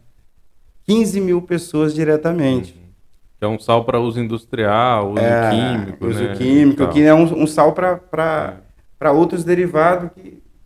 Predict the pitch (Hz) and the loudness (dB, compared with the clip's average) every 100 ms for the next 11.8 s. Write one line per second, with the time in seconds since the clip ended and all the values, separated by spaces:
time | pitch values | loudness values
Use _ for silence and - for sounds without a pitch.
0 | _ _ 170 170 165 165 175 - 165 135 | _ _ 0 0 2 0 -2 -2 0 0
1 | 110 101 - - - 127 151 185 175 185 | -2 -10 -16 -12 -10 -2 0 2 2 2
2 | 185 196 175 160 - 160 - 156 151 135 | 0 -2 -8 -10 -8 -6 0 0 0 -4
3 | 139 143 131 135 127 123 117 113 117 113 | -4 -6 -4 -2 0 2 2 -2 -4 -10
4 | 110 117 113 160 123 113 107 117 120 120 | -14 -10 -4 -4 -2 -4 -2 0 0 -4
5 | 120 135 - 160 127 123 147 151 - - | -6 -6 -6 -6 -4 -2 -4 -6 -10 -6
6 | 104 113 110 117 - 123 - 123 117 113 | -2 0 0 -4 -6 -16 -8 -4 -2 -2
7 | 107 98 101 98 101 107 104 113 110 104 | -4 -4 -4 -2 0 -2 -2 -4 -2 -2
8 | 98 90 90 - - 101 110 120 120 107 | -4 -6 -10 -18 -12 -8 -8 -6 -8 -6
9 | 101 95 - 104 95 95 92 95 - 92 | -8 -10 -8 -8 -8 -10 -12 -12 -12 -8
10 | 92 98 - 113 - 107 - 104 101 - | -6 -6 -4 -6 -6 -10 -6 -4 -4 -4
11 | 92 90 92 104 - - 90 98 | -8 -6 -4 -6 -10 -20 -16 -14